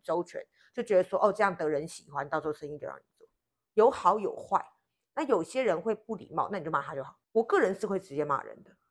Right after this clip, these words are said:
就是如果我觉得对方有意图骚扰的状况，我直接封锁，不谈了。很多人觉得业务要会喝酒，对不对？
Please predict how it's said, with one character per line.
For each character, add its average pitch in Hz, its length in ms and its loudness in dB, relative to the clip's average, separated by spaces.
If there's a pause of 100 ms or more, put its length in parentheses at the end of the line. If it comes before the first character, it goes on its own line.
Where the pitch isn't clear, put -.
就 320 100 0
是 330 120 0
如 240 200 -2
果 247 140 2
我 165 160 4
觉 151 160 -2
得 160 80 0
对 175 220 0
方 165 220 -2
有 92 400 -8 (180)
意 240 180 -6
图 139 260 -16
骚 214 260 4
扰 175 180 0
的 - 140 -14
状 - 180 2
况， - 260 -6
我 156 80 -14
直 - 40 -16
接 185 120 -2
封 190 160 -6
锁， - 140 -18 (100)
不 - 80 -2
谈 196 200 2
了。 - 100 -18 (180)
很 208 80 0
多 285 100 4
人 285 80 0
觉 208 60 4
得 208 40 4
业 226 140 4
务 214 80 6
要 190 120 10
会 190 120 -2
喝 170 220 -2
酒， - 140 -4
对 143 80 -4
不 139 60 -10
对？ - 200 -6